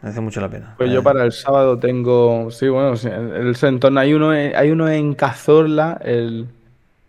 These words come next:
Speaker 2: el Cazorla Blues Festival o algo así, que, pero dicen que eso sí que es verdad que una pasada y
Speaker 1: No,
Speaker 2: se
Speaker 1: no
Speaker 2: les va de
Speaker 1: interesa
Speaker 2: las manos.
Speaker 1: Cazorla.
Speaker 2: Pero bueno, ahora estamos secos, no nos interesa.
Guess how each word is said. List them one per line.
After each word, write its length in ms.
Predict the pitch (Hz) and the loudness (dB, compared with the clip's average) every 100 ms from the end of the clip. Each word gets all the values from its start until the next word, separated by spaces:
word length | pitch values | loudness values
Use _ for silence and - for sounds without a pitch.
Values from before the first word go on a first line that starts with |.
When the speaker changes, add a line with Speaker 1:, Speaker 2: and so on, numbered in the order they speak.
| - | -4
Speaker 2:
el 220 | 127 123 | -4 -2
Cazorla 640 | 123 123 131 131 139 135 | -6 -4 -4 -2 -2 0
Blues 320 | 117 123 139 - | 0 0 -2 -2
Festival 480 | 135 143 - 123 | -2 -2 -2 -2
o 20 | 123 | 0
algo 160 | 123 | 2
así, 380 | 120 127 139 196 - - | 0 -2 -6 -6 -12 -4
que, 200 | 123 - - - - - - - | -4 -4 -16 -16 -14 -14 -16 -8
pero 140 | 123 | -4
dicen 280 | 117 - 127 | -4 -2 -2
que 100 | 120 | -2
eso 200 | 120 139 | -2 -2
sí 160 | 120 123 | -6 2
que 60 | |
es 80 | 120 | 6
verdad 220 | 117 120 | 6 6
que 60 | 120 | 2
una 180 | 120 113 | 0 0
pasada 500 | 110 - 120 123 127 | -2 -2 0 2 4
y 40 | |
Speaker 1:
No, 100 | 139 | 6
Speaker 2:
se 60 | 156 | 6
Speaker 1:
no 60 | |
Speaker 2:
les 80 | 151 | 6
va 60 | 110 | 6
de 60 | |
Speaker 1:
interesa 260 | 123 113 107 | 4 4 0
Speaker 2:
las 0 | |
manos. 100 | 104 113 | -2 -4
Speaker 1:
Cazorla. 280 | 98 98 - - _ - - - - _ _ _ _ _ _ _ | -6 -8 -14 -20 _ -20 -20 -20 -20 _ _ _ _ _ _ _
Speaker 2:
Pero 160 | - 113 | -2 2
bueno, 240 | 117 110 - - - _ - - - | 2 -2 -12 -20 -20 _ -4 -2 2
ahora 160 | 127 131 | 2 4
estamos 280 | 131 117 | 2 0
secos, 240 | - 110 113 | -4 -4 -4
no 80 | 113 | -4
nos 120 | 117 | -6
interesa. 420 | 113 110 107 - | -6 -8 -8 -12